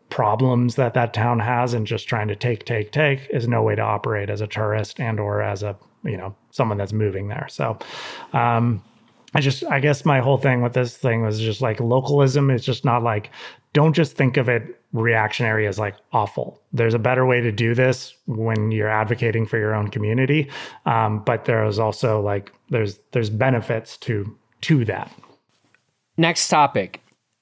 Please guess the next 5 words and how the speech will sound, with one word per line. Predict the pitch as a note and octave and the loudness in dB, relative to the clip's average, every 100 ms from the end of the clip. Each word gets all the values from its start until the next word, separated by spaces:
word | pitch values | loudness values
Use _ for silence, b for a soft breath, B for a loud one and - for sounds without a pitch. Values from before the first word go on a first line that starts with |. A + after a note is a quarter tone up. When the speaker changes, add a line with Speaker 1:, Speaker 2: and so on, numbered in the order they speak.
| _ | _
Speaker 2:
This | C#3 A#2+ G3+ - | -2 2 2 2
is | D#4+ - | 0 2
actually | D3+ D#3+ - - C3 A#2 A2+ A2+ A2 A2 - _ _ _ _ _ - | 2 2 0 0 2 2 2 2 2 -2 -6 _ _ _ _ _ -2
a | B2 | 0
really | G#2 G#2+ B2 D3+ D#3 D#3+ C3 | 0 -2 2 4 2 0 -4